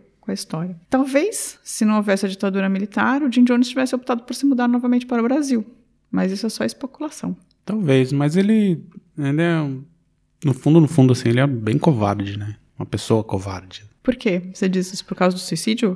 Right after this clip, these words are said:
Speaker 2: Por causa do, do suicídio, de fazer todo mundo se matar por conta dele, assim, tipo, mas, e, e na verdade, assim, não era necessariamente um culto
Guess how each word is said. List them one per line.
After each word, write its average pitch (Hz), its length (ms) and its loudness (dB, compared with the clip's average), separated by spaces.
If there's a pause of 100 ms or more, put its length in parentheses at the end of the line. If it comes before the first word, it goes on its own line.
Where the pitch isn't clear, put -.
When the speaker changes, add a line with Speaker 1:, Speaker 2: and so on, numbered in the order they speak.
(160)
Speaker 2:
Por 151 160 2
causa 139 240 4
do, 151 140 4
do 151 140 0
suicídio, 135 640 0
de 127 60 -2
fazer 120 280 -2
todo 127 200 -2
mundo 123 220 0
se - 80 -4
matar 117 320 0
por 110 160 -6
conta 113 280 -6
dele, 101 520 -2
assim, 98 320 -8 (140)
tipo, 104 440 -6
mas, 104 520 -2
e, 107 260 -8
e 113 40 -6
na 113 120 2
verdade, 110 440 0
assim, 120 220 0
não 107 220 2
era 113 160 2
necessariamente 110 680 -2
um 110 40 -2
culto 107 840 -4